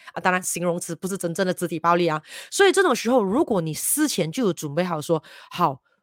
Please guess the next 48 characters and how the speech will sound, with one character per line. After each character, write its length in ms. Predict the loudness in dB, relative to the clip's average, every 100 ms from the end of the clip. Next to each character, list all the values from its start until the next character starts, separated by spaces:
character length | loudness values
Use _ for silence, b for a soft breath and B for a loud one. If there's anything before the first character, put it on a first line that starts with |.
| _
如 180 | -6 -2
果 240 | -2 -4 -8
我 60 |
朝 220 | -8 -8
着 100 | -6 -4
我 80 | -4
的 80 |
目 160 | -6 -6
标， 200 | -6 -6
就 140 | -6
是 100 | -4
我 140 | -2 -4
要 40 |
去 100 | -6
close 280 | -8 -6 -4
掉 140 | -4
这 140 | -6 -6
个 80 | -8
准 160 | -8
客 180 | -8 -6
户 140 | -4
的 100 | -4
话， 160 | 0 -2 B B B
可 180 | -2 0
是 400 | 0 2 2 0 _ _ _ _ _ _ _ _ _ _ _
他 420 | -12 -6 -6 -8 _ _
直 100 | -8
接 140 | -2 -2
拒 140 | -2
绝 100 | -4
我， 220 | -4 -8 b b
甚 180 | -2 0
至 80 | 0
可 100 | 0
能 120 | 0
连 100 | 0
让 140 | 2
我 140 | 0 0
present 280 | -2 0 -2
那 80 |
个 80 | -4
case 240 | -2 -4 -4
的 60 |
机 160 | -6 -4
会 80 | -2
都 80 |
不 140 | -2 -4
给。 240 | -6 -6